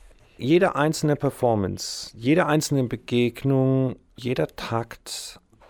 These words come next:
und auch jeder Fehler, jede, jede Aufnahme, die man abbricht und nochmal von vorne anfängt, oder jede Aufnahme, in der vielleicht ein Fehler ist, aber man nimmt es trotzdem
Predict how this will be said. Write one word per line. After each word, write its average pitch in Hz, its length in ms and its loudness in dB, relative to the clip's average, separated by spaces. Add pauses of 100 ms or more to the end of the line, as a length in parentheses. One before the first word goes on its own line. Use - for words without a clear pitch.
und 127 300 -2
auch 117 460 0
jeder 135 260 0
Fehler, 123 960 -2 (960)
jede, 123 640 4
jede 123 320 0
Aufnahme, 123 540 2
die 117 80 0
man 113 160 -2
abbricht 113 680 -4
und 87 80 -8
nochmal 98 180 -6
von 101 180 -4
vorne 98 360 -2
anfängt, 95 920 -8
oder 92 840 -6
jede 95 320 -6
Aufnahme, 104 680 0
in 104 240 -6
der 95 220 -4
vielleicht - 300 -10
ein 98 80 -2
Fehler 104 440 0
ist, - 260 -8
aber 92 280 -8
man 95 320 -6 (440)
nimmt 104 300 -4
es - 100 -8
trotzdem 160 720 -2